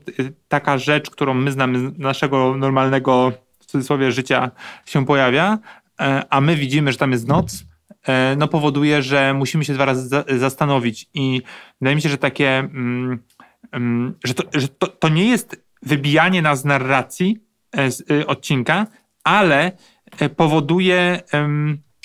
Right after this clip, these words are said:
że jakby akcentuje się dziwaczność całej tej sytuacji, że jest coś nie tak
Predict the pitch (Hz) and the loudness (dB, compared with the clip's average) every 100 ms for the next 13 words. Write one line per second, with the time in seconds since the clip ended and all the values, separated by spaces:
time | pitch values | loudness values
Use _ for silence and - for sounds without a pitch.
0 | - - _ _ _ _ _ _ _ _ | -20 -20 _ _ _ _ _ _ _ _
1 | _ _ _ _ _ - 143 180 - - | _ _ _ _ _ -2 2 2 0 -4
2 | 143 165 160 - - 151 180 165 208 202 | 0 0 -2 -6 -6 -2 0 2 2 2
3 | - 175 170 139 127 143 147 170 175 - | 2 0 -2 -8 -4 0 2 2 0 -2
4 | 139 120 - - - - _ _ _ _ | 0 0 -2 -12 -16 -16 _ _ _ _
5 | _ _ - 160 160 156 156 - - 160 | _ _ -4 2 4 2 0 -2 2 4
6 | 139 - 120 143 156 165 170 175 151 165 | 2 0 -2 -2 0 0 0 0 0 -2
7 | 165 170 160 - | 2 0 0 -10